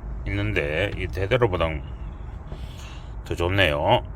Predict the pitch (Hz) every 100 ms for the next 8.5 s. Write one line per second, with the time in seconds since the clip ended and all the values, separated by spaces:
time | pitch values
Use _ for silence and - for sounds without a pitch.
0 | - - 156 147 135 - - - - -
1 | - - - - - - - - - -
2 | - 254 247 240 110 151 135 - - -
3 | - - - - - - - - - -
4 | - - - - - - - - - -
5 | 139 240 156 135 123 101 151 190 156 107
6 | 90 87 104 - - - 160 160 120 87
7 | 101 139 - - - - - - - -
8 | - 220 277 95